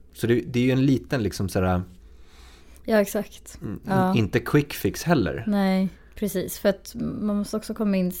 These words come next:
Speaker 2: man måste förstå hur industrin funkar. Men det finns ju också väldigt bra och tacksamma forum för hur man lär sig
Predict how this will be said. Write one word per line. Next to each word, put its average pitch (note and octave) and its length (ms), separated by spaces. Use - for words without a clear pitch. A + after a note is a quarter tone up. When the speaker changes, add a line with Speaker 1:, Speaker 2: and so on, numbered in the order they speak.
Speaker 2:
man G#3+ 160
måste G3+ 320
förstå G#3+ 260
hur F3+ 160
industrin F3+ 540
funkar. G3 600
Men G3+ 200
det G3+ 80
finns G#3+ 260
ju B3+ 40
också B3 160
väldigt E3+ 440
bra F3 180
och E3 160
tacksamma F3+ 480
forum G3+ 760
för E3+ 240
hur F3 180
man F3 180
lär F3 160
sig G3 420